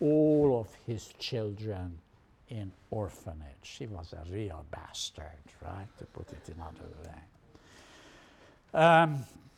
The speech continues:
and then he was writing his Confessions, uh, um, which was published, uh, posthumously. And he died in seventy-eight, uh,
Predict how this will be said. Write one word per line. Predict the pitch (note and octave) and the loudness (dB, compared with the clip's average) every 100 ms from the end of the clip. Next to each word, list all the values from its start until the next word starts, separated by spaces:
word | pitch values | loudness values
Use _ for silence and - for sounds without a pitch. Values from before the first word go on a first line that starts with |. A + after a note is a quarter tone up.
| _ _ _ _ _ - | _ _ _ _ _ 0
and | F3+ F3 | 4 10
then | G3+ G3+ F#3+ | 12 12 8
he | |
was | E3 D3 B2 | 6 4 6
writing | C#3+ C3+ C3 B2 A#2 | 4 4 2 -4 -2
his | A#2+ - | -6 -6
Confessions, | - G2+ G2+ D3 C#3+ - F#3+ G3 - - | -8 -8 -2 -2 0 -2 -4 -4 -8 -2
uh, | E3 D3+ - _ _ - _ _ _ | 0 0 -6 _ _ -20 _ _ _
um, | E3 B2 B2+ B2 A#2+ A2 - G2+ | 0 4 6 4 0 -6 -16 -8
which | A2 - | -8 -2
was | A#2 G#2+ - | 0 0 0
published, | B2 A#2 G2+ G#2 F#2 - - | 0 0 0 -4 -6 -8 -4
uh, | G#2 F#2+ - | -2 -2 -4
posthumously. | - G2 - - - - - G2+ F2+ E2+ D#2+ - D#2 D#2+ - _ _ _ _ _ | -6 -6 -6 -12 -18 -20 -10 -8 -6 -8 -10 -12 -12 -14 -16 _ _ _ _ _
And | G2+ G2+ G2 F#2+ | -6 -4 -6 -10
he | - G2+ F#2+ F2 | -10 -8 -8 0
died | A#2+ C3 B2+ B2 A2 | 6 8 8 6 2
in | A2+ G2+ F#2 F2+ | -6 -8 -6 -8
seventy-eight, | - - F#2+ F2 E2 - F#2 - C#3+ C#3 C3+ - - _ _ _ _ _ - | -10 -8 -8 -8 -10 -10 -8 -2 -2 -2 -6 -18 -20 _ _ _ _ _ -12
uh, | A2 | -10